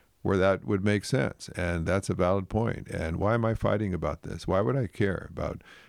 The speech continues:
'cause I, you know, some of the, early on, some of the arguments I might have with my wife, you look back later and say, "Why,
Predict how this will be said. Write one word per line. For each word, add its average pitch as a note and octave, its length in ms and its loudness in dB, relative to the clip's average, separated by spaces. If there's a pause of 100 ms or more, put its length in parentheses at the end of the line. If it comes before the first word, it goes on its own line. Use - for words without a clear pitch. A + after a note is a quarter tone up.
'cause A2 120 2
I, A#2+ 260 4
you A#2 100 0
know, G#2+ 100 4
some A#2+ 240 2
of G#2 60 0
the, F2+ 160 2
early G#2+ 340 4
on, F#2 380 2
some F#2+ 220 2
of E2+ 100 2
the D#2+ 240 -2 (640)
arguments G#2 600 0
I - 40 2
might E2+ 180 2
have F2+ 120 0
with E2 140 -2
my E2+ 120 0
wife, F2+ 380 0
you F2+ 80 -2
look F#2 180 -2
back E2+ 240 0
later F#2 300 0
and E2 140 -2
say, D#2 180 -2
"Why, D#2+ 240 -2